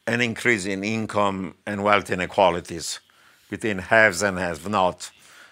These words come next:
those who go ahead and those who are left behind. It's happening in advanced economies, especially Anglo-Saxons,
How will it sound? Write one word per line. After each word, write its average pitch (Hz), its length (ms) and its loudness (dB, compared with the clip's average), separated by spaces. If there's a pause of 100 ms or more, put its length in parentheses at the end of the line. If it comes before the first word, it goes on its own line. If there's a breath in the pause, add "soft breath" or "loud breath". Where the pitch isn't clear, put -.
(200 soft breath)
those 104 200 0
who 101 120 -2
go 104 120 2
ahead 101 440 2
and 90 200 -4
those 98 140 -2
who 95 60 -2
are 95 100 0
left 92 240 -2
behind. 87 520 -2 (1160 soft breath)
It's 98 140 -8
happening 117 500 4
in 104 100 -2
advanced 104 460 2
economies, 107 720 0
especially 95 520 -2
Anglo-Saxons, 104 1040 -2